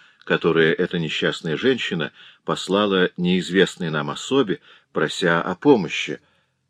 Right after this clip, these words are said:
«Она хотела написать вам. Но почему именно вам?» «Сама не знаю. Я ведь с нею не знакома».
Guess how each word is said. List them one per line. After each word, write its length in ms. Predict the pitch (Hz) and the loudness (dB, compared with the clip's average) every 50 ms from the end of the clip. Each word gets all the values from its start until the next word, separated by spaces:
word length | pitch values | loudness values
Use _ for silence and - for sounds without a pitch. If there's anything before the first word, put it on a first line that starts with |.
| _ _ _ _ _ _ _ _ _ _ _ _ _ _ _ _ _ _ _ | _ _ _ _ _ _ _ _ _ _ _ _ _ _ _ _ _ _ _
«Она 380 | - 87 87 90 98 113 123 | -6 -4 -2 2 2 2 2
хотела 840 | 120 - - 110 98 - - - 120 131 127 120 120 117 117 113 107 - _ _ _ _ _ _ | 2 0 0 -2 -2 -4 -2 0 2 2 4 4 4 4 2 2 0 -4 _ _ _ _ _ _
написать 640 | - 190 190 - - 185 - - - 117 117 - - | -6 -4 -4 -4 -6 -8 -8 -4 -4 -4 -4 -4 -4
вам. 400 | 107 113 151 151 120 85 71 - - _ _ _ _ _ _ _ _ _ _ _ _ _ - | -2 2 4 4 4 2 0 -6 -14 _ _ _ _ _ _ _ _ _ _ _ _ _ -4
Но 160 | 87 87 87 | -2 -2 -2
почему 480 | - - 101 - - 117 127 156 175 | 0 -2 -2 0 0 2 4 4 4
именно 460 | 165 - 160 165 165 165 175 175 190 180 | 6 6 6 6 6 6 6 6 6 8
вам?» 340 | 185 156 110 98 - - _ _ _ _ _ _ _ _ _ _ _ _ _ _ _ _ _ _ _ | 8 6 6 4 0 -6 _ _ _ _ _ _ _ _ _ _ _ _ _ _ _ _ _ _ _
«Сама 360 | - - - - 127 139 147 - | -14 -10 -10 -8 -6 -4 -4 -4
не 80 | 82 87 | -4 -6
знаю. 420 | 90 107 127 143 147 147 147 151 - _ _ _ _ _ _ _ _ _ _ - | -6 -6 -4 -2 -2 -2 -4 -6 -10 _ _ _ _ _ _ _ _ _ _ -4
Я 180 | - 101 104 90 | 0 2 2 4
ведь 160 | 78 71 - | 2 0 -4
с 120 | - - | -8 -10
нею 380 | 85 80 76 73 69 67 65 - _ _ - | -6 -4 -4 -2 -4 -4 -8 -10 _ _ -10
не 160 | 85 76 69 | -10 -8 -8
знакома». 580 | 62 64 - - - - 131 165 151 135 - | -10 -12 -14 -6 0 2 2 2 2 0 -6